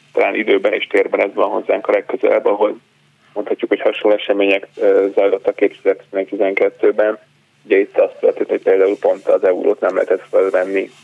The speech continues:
a bankautomatákból, korlátozták ezt jelentősen. Tudjuk, hogy aki görög állampapírt adott, annak körülbelül egy ötven százalékos leírást kellett eszközölnie.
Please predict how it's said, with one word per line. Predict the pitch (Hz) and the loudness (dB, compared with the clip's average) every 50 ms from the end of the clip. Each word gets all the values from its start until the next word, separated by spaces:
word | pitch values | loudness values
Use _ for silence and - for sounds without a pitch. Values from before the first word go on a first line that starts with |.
| _ _ | _ _
a | - 92 90 95 - _ | -10 -8 -8 -8 -8 _
bankautomatákból, | - 95 98 - 95 98 101 - - 101 104 101 - 113 101 98 101 - 104 104 107 104 - _ _ - - - | -2 -2 0 0 0 0 0 0 -2 -2 -2 -2 0 -2 -2 -2 0 0 0 0 0 -2 -6 _ _ -20 -18 -4
korlátozták | - 95 95 104 101 101 - 104 101 - - 104 101 - | -2 0 0 2 0 -2 -4 -6 -6 -4 -4 -6 -2 -2
ezt | 104 95 - | -4 -4 -2
jelentősen. | - 98 101 104 107 104 - 104 104 - - 107 107 107 - _ _ _ _ _ _ _ | -2 0 0 0 -2 0 0 -2 0 0 0 -2 -2 -2 -6 _ _ _ _ _ _ _
Tudjuk, | - 92 101 95 - | -8 -4 -4 -4 -2
hogy | - 98 98 98 - - _ | -2 -2 -2 -2 -4 -10 _
aki | - - 101 - - 98 95 95 - | -14 -14 -12 -8 -6 -6 -6 -2 -2
görög | 104 98 95 95 | 0 0 2 2
állampapírt | 101 95 95 95 - 101 - - - - | 2 0 0 -2 -4 -4 -4 -4 -2 -2
adott, | 90 - - 95 92 | -2 -2 0 0 0
annak | 90 92 92 | 0 -2 -2
körülbelül | - 98 98 87 90 92 | -2 -2 0 0 0 0
egy | 92 92 | 0 -2
ötven | 92 92 - - 92 90 - | -4 -4 -2 -4 -6 -4 -2
százalékos | - 92 92 95 92 92 90 - - 95 - - - - _ | -4 -2 0 0 0 0 -2 -2 0 0 0 0 -2 -4 _
leírást | - 90 92 95 101 104 104 107 107 - - | -6 -2 0 2 2 2 2 0 0 -4 -4
kellett | - 110 107 107 104 - | -4 -2 0 0 0 0
eszközölnie. | 110 107 - - - 101 - 110 104 101 104 104 104 107 - - - | -2 -2 0 -4 -4 -2 0 0 0 2 2 0 0 0 -2 -6 -14